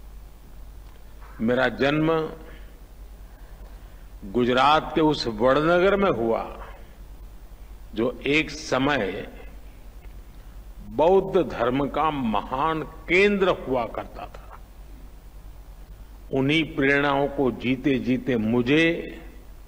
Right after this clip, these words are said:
बुद्ध के, धम्म और शिक्षाओं के प्रसार के इतने सारे अनुभव मिल रहे हैं।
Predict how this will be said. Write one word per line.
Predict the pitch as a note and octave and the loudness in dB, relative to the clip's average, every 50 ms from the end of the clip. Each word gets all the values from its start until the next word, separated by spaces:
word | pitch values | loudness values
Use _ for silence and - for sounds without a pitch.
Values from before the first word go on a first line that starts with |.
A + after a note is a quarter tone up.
| - - - - - - - - - - - - - - - - - - - - | -18 -18 -18 -18 -18 -18 -18 -18 -18 -18 -18 -18 -18 -18 -18 -18 -18 -18 -14 -10
बुद्ध | G2 G2+ A#2 B2 B2 - - A2+ G#2 - | 0 2 2 2 2 2 0 0 0 2
के, | - D#3+ E3 E3 E3+ E3+ F3+ - - - - - - - - - - - - - - - - - - - - - - - - - - - - | 2 4 4 4 4 2 0 -2 -6 -8 -10 -14 -14 -16 -18 -18 -18 -18 -18 -18 -18 -18 -18 -18 -18 -18 -20 -20 -20 -18 -18 -18 -18 -12 -6
धम्म | - - D#3 E3+ F3+ F3+ E3 C#3+ A2+ A2 - - - - - - - - - - - - - - - - - - - - - - - - | 0 2 2 2 2 2 0 0 -2 -4 -8 -12 -16 -16 -16 -18 -18 -18 -18 -18 -18 -18 -18 -18 -18 -18 -18 -18 -18 -18 -18 -20 -8 -2
और | - C3 B2+ A2+ | 0 0 0 -2
शिक्षाओं | - - - - C#3+ - - - - - D3+ D3+ D3+ D3+ | -4 -4 -2 -2 -2 -2 -4 -8 -2 0 2 4 4 2
के | C#3 - D#3 C3 | 2 2 0 -2
प्रसार | A2+ - B2 A#2 - - B2 C3 B2 A#2+ | 0 0 -2 -2 0 0 0 2 2 0
के | A#2 - D3 D#3+ E3+ F#3 - - - - - - - - - - - - - - - - - - - - - - - - - - A#3 | -2 -2 -2 0 0 0 -4 -8 -12 -14 -16 -16 -16 -18 -16 -16 -16 -16 -16 -16 -16 -16 -16 -16 -18 -18 -18 -16 -16 -12 -4 -2 -2
इतने | A3+ - - A#3+ B3 B3 B3 B3 B3+ B3 B3 A3+ | -2 -2 0 4 6 8 8 8 8 8 6 4
सारे | F#3+ - - - E3+ D#3 D3+ D#3 D#3 E3+ F3 F3+ E3 - - | 2 0 0 0 2 4 4 4 4 4 2 2 0 -2 0
अनुभव | C#3 C3+ C3 B2 G2+ G#2 B2+ C3+ C3 | 0 2 2 2 2 2 2 2 2
मिल | A#2+ A2+ A2 A2 G#2+ G2+ | 2 2 2 0 -2 -2
रहे | G#2+ G#2+ G#2+ - - A2+ | -4 -8 -8 -8 -12 -14
हैं। | - - - - G2 - - - | -14 -14 -14 -16 -16 -16 -16 -18